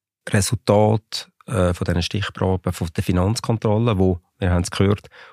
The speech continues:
unter Verschluss gehalten werden. Da gibt's eine Beschwerde dagegen. Die Beschwerde ist vor Bundesverwaltungsgericht hängig. Die Beschwerdeführer, die wollen,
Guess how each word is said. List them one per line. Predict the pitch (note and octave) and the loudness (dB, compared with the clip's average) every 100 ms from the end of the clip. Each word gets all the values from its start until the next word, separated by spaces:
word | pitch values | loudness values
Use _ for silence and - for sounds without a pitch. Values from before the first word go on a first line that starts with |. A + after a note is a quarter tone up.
| - | 0
unter | G#2+ F#2+ G2+ | 2 2 0
Verschluss | - - G#2+ - - | 0 0 0 0 0
gehalten | G#2 A2+ G#2 | 0 2 0
werden. | G#2 G#2 F2 | 2 2 0
Da | G#2+ | 0
gibt's | A#2+ - | 0 0
eine | F#2 | 0
Beschwerde | G#2+ A2+ A2+ C3+ C#3 | 0 2 2 0 0
dagegen. | - B2+ B2 C3 | 0 0 0 0
Die | G#2 | 0
Beschwerde | G2 - G#2 A2+ G#2 A#2 G2+ - - _ | -2 0 2 2 2 0 0 -6 -20 _
ist | - B2 A2 | 0 2 2
vor | - - | -2 -2
Bundesverwaltungsgericht | A2+ A2+ A#2+ - F#2+ G2 A2+ A#2 G#2 - F#2+ F2 - F#2+ | 2 2 2 -2 0 2 2 -2 -4 0 0 0 0 2
hängig. | G2 B2+ C#3 - - - - - | 4 4 2 -2 -14 -20 -20 -6
Die | - | 0
Beschwerdeführer, | G#2+ G2+ G#2 A2 - A#2 - B2+ C3 A#2+ G#2+ F2 - - | 2 2 2 2 2 0 4 4 6 4 2 -4 -16 0
die | G#2+ F2+ | 2 4
wollen, | F#2+ G2+ B2 | 4 6 4